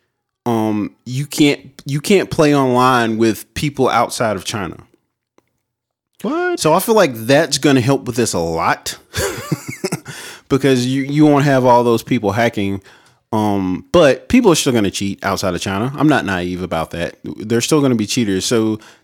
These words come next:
Speaker 1: the cool thing about this is instead of banning these people and them, like, starting up a new account, they're just gonna match make 'em all together so they can just cheat on each other. And I think that's wonderful and it's ingenious. And, you know, I hope that that will, um,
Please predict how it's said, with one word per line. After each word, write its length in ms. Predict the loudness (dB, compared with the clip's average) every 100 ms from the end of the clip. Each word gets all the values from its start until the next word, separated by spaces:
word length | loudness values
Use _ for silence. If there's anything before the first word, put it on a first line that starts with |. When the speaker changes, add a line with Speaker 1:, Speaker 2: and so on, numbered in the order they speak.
| _
Speaker 1:
the 120 | -4
cool 180 | 2 4
thing 120 | 6
about 280 | 4 4 4
this 260 | 4 4 2
is 220 | 0 0
instead 340 | 0 0 0
of 140 | 0 0
banning 400 | 2 4 4 4
these 200 | 0 -2
people 480 | -6 -2 -2 -2 -6 _ -18 -4
and 140 | 0
them, 260 | 2 0 0
like, 200 | -4 -4
starting 380 | -2 0 0 -2
up 120 | -2
a 40 |
new 180 | -2 -2
account, 460 | -2 0 0 0 -6 -8
they're 200 | -4 -2
just 180 | -2 0
gonna 160 | 0
match 340 | 2 0 -2 -2
make 180 | -4 -2
'em 80 |
all 140 | -2 -2
together 360 | 0 2 2
so 160 | 0 -2
they 140 | -4
can 200 | -4 -4
just 200 | -4 -6
cheat 280 | -4 -4 -6 _ _
on 160 | -4 0
each 180 | 0 2
other. 280 | 2 0 -2
And 400 | -4 -4 -4 -4
I 120 | -6
think 200 | -8 -6
that's 200 | -6 -4
wonderful 400 | -2 0 0 -4 -6
and 100 | -6
it's 160 | -4
ingenious. 560 | -4 0 2 2 0 -2
And, 260 | -4 -6 -10 -20 _ _ _ _
you 100 | -4
know, 480 | -2 0 0 0 -2
I 220 | -6 -6 -6
hope 400 | -2 -2 -4 -4
that 340 | -2 -2 -8
that 340 | -8 -6 -8 -10
will, 420 | -8 -6 -6 -8 -10
um, 520 | -10 -10 -10 -14